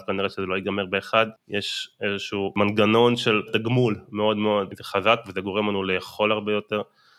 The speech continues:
זה פוגע לנו בתאי השומן שלנו, אה, שזה מצטבר שם,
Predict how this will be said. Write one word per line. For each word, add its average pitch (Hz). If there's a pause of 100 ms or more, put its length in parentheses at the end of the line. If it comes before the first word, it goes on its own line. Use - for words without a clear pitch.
(220)
זה 107 (200)
פוגע 107
לנו 110
בתאי 104
השומן 104
שלנו, 123 (240)
אה, 92
שזה 92
מצטבר 95
שם, 127